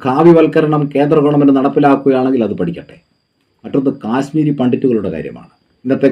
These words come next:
കാശ്മീരിൻ്റെ അവസ്ഥ എന്താണ്? ഉയരവും സമാധാനവും നഷ്ടപ്പെട്ട ഒരു സംസ്ഥാനമായി കാശ്മീർ മാറി. മൻമോഹൻ സിംഗിൻ്റെ ഭരണകാലത്തൊക്കെ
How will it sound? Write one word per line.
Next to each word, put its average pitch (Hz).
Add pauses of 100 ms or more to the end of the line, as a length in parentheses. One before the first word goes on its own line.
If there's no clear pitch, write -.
കാശ്മീരിൻ്റെ 131
അവസ്ഥ 127
എന്താണ്? 135 (420)
ഉയരവും 175
സമാധാനവും 170
നഷ്ടപ്പെട്ട 151 (340)
ഒരു 131
സംസ്ഥാനമായി 113 (400)
കാശ്മീർ 92
മാറി. - (480)
മൻമോഹൻ 135
സിംഗിൻ്റെ 143
ഭരണകാലത്തൊക്കെ 139